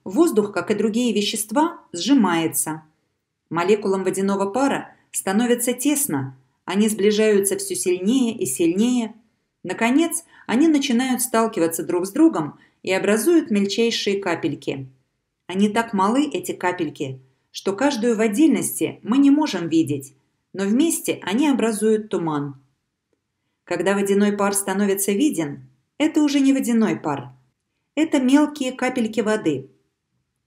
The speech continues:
Процесс превращения водяного пара в капельки воды называется конденсацией.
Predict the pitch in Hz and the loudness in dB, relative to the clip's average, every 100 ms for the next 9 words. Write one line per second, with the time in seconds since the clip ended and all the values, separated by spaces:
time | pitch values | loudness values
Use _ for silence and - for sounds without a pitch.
0 | _ _ _ _ _ - 175 180 226 214 | _ _ _ _ _ -8 -6 -2 -2 -2
1 | 190 185 196 - 220 202 196 196 196 202 | -2 -2 0 0 0 2 2 0 2 2
2 | 196 202 196 190 - 202 202 202 180 185 | 0 0 0 -2 -4 -2 -2 -2 -4 -2
3 | 196 294 285 _ _ _ _ 170 170 208 | -2 -2 -4 _ _ _ _ -6 -2 0
4 | 285 285 277 254 247 226 240 226 - 165 | 0 0 -2 -4 0 0 0 0 0 0
5 | 156 - 147 135 131 | -2 -4 -4 -4 -8